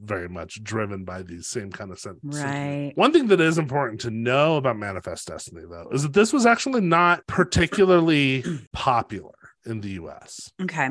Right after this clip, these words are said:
Speaker 1: It was very popular amongst the elite and amongst, like, people in power, but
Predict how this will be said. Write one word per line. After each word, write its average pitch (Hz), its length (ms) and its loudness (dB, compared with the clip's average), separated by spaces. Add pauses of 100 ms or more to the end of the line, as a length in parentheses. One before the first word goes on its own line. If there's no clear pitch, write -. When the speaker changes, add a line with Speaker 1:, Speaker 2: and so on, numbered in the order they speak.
(140)
Speaker 1:
It 123 40 4
was 143 140 4
very 208 160 8
popular 208 440 4
amongst 156 360 0
the 139 100 2
elite 113 540 -2 (380)
and 165 120 -2
amongst, 143 300 0
like, - 260 0 (360)
people 131 260 -2
in 117 80 -4
power, 151 560 2 (420)
but 147 420 4